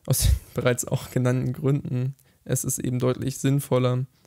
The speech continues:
wenn die Mitglieder einer Organisation an der Umsetzung einer Strategie arbeiten, weil sie so ihre Kräfte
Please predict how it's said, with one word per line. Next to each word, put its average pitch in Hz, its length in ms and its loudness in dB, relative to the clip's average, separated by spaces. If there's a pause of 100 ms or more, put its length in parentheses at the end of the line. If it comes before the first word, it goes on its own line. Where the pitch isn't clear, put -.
wenn 123 440 0
die 123 240 -2
Mitglieder 127 360 -2
einer 131 220 0
Organisation 127 880 0 (140)
an 127 280 0
der 123 100 0
Umsetzung 127 420 2
einer 127 380 2 (600)
Strategie 131 500 -2
arbeiten, 131 800 2
weil 123 100 2
sie 123 120 4
so 127 220 2
ihre 123 260 0
Kräfte 131 680 0